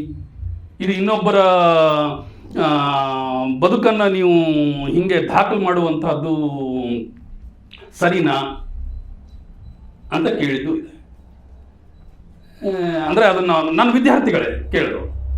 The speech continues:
ಬೇರೆ ವಿಶ್ವವಿದ್ಯಾನಿಲಯದಲ್ಲಿ ಇದ್ರ ಕುರಿತು ಮಾತನಾಡುವಂಥ ಸಂದರ್ಭದಲ್ಲಿ ನೇರವಾಗಿ ಬಂದ್ಬಿಟ್ಟು, "ಸರ್, ಇದನ್ನ ಬರೆದಿದ್ದೀರಿ, ಆ,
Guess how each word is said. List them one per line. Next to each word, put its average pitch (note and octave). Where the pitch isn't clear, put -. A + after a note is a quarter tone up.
ಬೇರೆ D3+
ವಿಶ್ವವಿದ್ಯಾನಿಲಯದಲ್ಲಿ B2+
ಇದ್ರ A2+
ಕುರಿತು A#2+
ಮಾತನಾಡುವಂಥ G#2
ಸಂದರ್ಭದಲ್ಲಿ G#2+
ನೇರವಾಗಿ B2+
ಬಂದ್ಬಿಟ್ಟು, G#2
"ಸರ್, C#3
ಇದನ್ನ A2+
ಬರೆದಿದ್ದೀರಿ, A2+
ಆ, D3